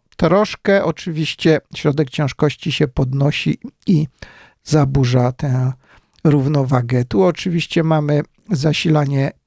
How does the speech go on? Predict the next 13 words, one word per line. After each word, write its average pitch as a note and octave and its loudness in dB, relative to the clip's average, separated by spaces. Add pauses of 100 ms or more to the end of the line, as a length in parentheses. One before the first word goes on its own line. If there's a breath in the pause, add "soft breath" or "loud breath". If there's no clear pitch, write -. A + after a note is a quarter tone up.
konwerterami C3+ 0
i E3+ 4
nabojami B2+ 2 (320)
wyłącznie B2+ 0 (720 loud breath)
szeferowskimi. B2+ -2 (720 loud breath)
Natomiast G3 0
to E3 4
jedyna D3+ -2
wersja C3+ -4
kolorystyczna, G3 -4
a - 0
w - -8
sumie D#3+ -2